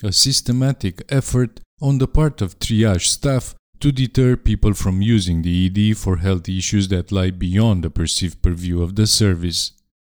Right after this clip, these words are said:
In other words, it serves as a vehicle for indirect exclusion. While this is often the case, my examination of triage interactions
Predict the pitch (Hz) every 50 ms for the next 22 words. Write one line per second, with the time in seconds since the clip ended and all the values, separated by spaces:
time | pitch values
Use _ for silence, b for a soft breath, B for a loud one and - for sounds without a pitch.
0 | _ _ - 107 95 95 92 90 95 107 110 117 139 143 131 113 98 - - -
1 | _ _ _ _ 135 135 - - - 165 165 165 160 139 - 123 110 98 101 95
2 | 90 87 - 143 139 110 92 - - 101 113 127 139 - - - 107 98 95 -
3 | - 151 151 143 127 120 110 110 104 95 92 92 101 104 98 - _ - - -
4 | 151 127 - - - - - - 131 110 95 85 82 85 82 - 98 - _ _
5 | _ _ - 98 95 95 101 113 110 - - 101 92 - - - 139 127 - -
6 | 104 92 87 92 107 - - 160 165 143 123 - - - - _ _ _ _ _
7 | - 139 143 143 143 127 - 147 143 143 143 143 156 170 170 160 - - 95 90
8 | 87 87 - - - - 110 98 87 87 82 90 87 85 - 117 123 127 135 131
9 | - - - 139 131 117 - -